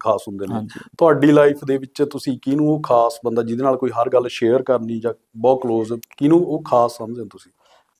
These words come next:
Speaker 2: ਨਹੀਂ, ਅਹ, ਹੈਗੇ ਨੇ, ਮਤਲਬ, ਮੈਂ ਮੇਰੇ ਫਾਦਰ ਸਾਹਿਬ ਨਾਲ ਵੀ ਸਾਰੀ ਗੱਲ ਕਰ ਲੈਂਦਾ ਗਾ।
Speaker 1: ਹੂੰ।
Speaker 2: ਤੇ ਮੇਰੇ ਫਾਦਰ ਸਾਹਿਬ ਵੀ ਮੈਨੂੰ, ਮਤਲਬ, ਮੈਨੂੰ ਡਰ ਵੀ ਉਹਨਾਂ ਦਾ ਬਹੁਤ ਜ਼ਿਆਦਾ ਹੈ, ਮਤਲਬ, ਉਹਨਾਂ ਦੀ ਸਪੋਰਟ ਵੀ ਬਹੁਤ ਜ਼ਿਆਦਾ ਹੈ।
Speaker 1: ਠੀਕ ਹੈ ਬਾਈ।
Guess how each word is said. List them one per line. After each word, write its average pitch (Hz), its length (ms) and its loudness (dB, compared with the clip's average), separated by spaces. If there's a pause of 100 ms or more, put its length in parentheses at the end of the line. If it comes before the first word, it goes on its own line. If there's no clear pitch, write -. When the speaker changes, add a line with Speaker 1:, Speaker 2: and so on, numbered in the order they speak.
(160)
Speaker 2:
ਨਹੀਂ, 240 280 4
ਅਹ, 139 880 0
ਹੈਗੇ 127 300 4
ਨੇ, 196 140 0
ਮਤਲਬ, 175 340 2
ਮੈਂ 160 380 2 (100)
ਮੇਰੇ 147 140 4
ਫਾਦਰ 131 260 2
ਸਾਹਿਬ 143 280 0
ਨਾਲ 147 160 0
ਵੀ 139 100 -4
ਸਾਰੀ 147 340 0
ਗੱਲ 127 420 2
ਕਰ 113 160 -2
ਲੈਂਦਾ 107 280 -8
ਗਾ। 127 100 -20 (260)
Speaker 1:
ਹੂੰ। 107 240 -4 (220)
Speaker 2:
ਤੇ 135 60 -2
ਮੇਰੇ 151 160 6
ਫਾਦਰ 151 260 6
ਸਾਹਿਬ 165 160 6
ਵੀ 175 100 -2
ਮੈਨੂੰ, 170 180 -8
ਮਤਲਬ, 160 540 2 (800)
ਮੈਨੂੰ 156 260 0
ਡਰ 123 200 6
ਵੀ 147 140 4
ਉਹਨਾਂ 165 220 4
ਦਾ 175 100 2
ਬਹੁਤ 123 280 2
ਜ਼ਿਆਦਾ 117 240 -2
ਹੈ, 123 140 0
ਮਤਲਬ, 156 180 -6
ਉਹਨਾਂ 180 180 -6
ਦੀ - 40 -8
ਸਪੋਰਟ 175 320 4
ਵੀ 196 100 2
ਬਹੁਤ 123 220 4
ਜ਼ਿਆਦਾ 107 220 -10
ਹੈ। 101 40 -18 (300)
Speaker 1:
ਠੀਕ 113 160 -6
ਹੈ 107 60 -2
ਬਾਈ। 101 160 -10